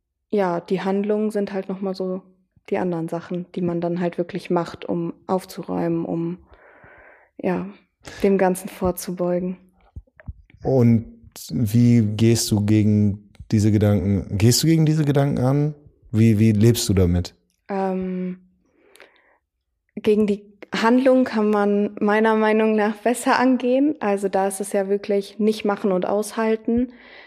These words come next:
Speaker 1: Gedanken kommen. Und
Speaker 2: Mhm.
Speaker 1: mein Tool ist eigentlich, dass wenn ich das, also es ist mittlerweile so weit, dass ich das wahrnehme, wenn das kommt.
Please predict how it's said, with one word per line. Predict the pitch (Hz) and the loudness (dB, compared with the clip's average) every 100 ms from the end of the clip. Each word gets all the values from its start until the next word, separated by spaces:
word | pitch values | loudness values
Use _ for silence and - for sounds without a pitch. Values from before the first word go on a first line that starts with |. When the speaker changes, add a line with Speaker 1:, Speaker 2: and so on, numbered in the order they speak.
| _ _ _ _ _ | _ _ _ _ _
Speaker 1:
Gedanken | 214 208 202 196 | 0 2 0 0
kommen. | 190 - 180 165 - - - | -4 -4 -4 -4 -8 -16 -6
Und | - 107 95 90 | 2 4 4 2
Speaker 2:
Mhm. | 98 - _ _ _ - - _ _ _ _ - - | 0 -6 _ _ _ -18 -18 _ _ _ _ -20 -6
Speaker 1:
mein | 208 214 208 220 226 226 226 | -2 2 2 2 2 2 0
Tool | 220 - 269 | -2 0 2
ist | 277 220 247 - | 4 2 0 0
eigentlich, | - 226 262 254 254 262 269 | 2 2 2 0 2 2 0
dass | 226 214 | -2 -2
wenn | 208 208 | 0 0
ich | 208 | -2
das, | 214 202 | -4 -4
also | 190 185 202 | -4 -2 -2
es | - - | -4 -10
ist | - | -4
mittlerweile | 220 220 202 196 196 | -2 0 2 2 2
so | 196 214 | 0 0
weit, | 202 208 208 | 2 2 0
dass | 202 | -4
ich | 190 | -6
das | - 190 170 | -6 -8 -4
wahrnehme, | 175 185 208 220 226 233 226 | -2 0 0 2 2 0 0
wenn | 233 | 0
das | 233 226 | 0 -4
kommt. | - 226 233 269 - | -6 -2 0 0 -2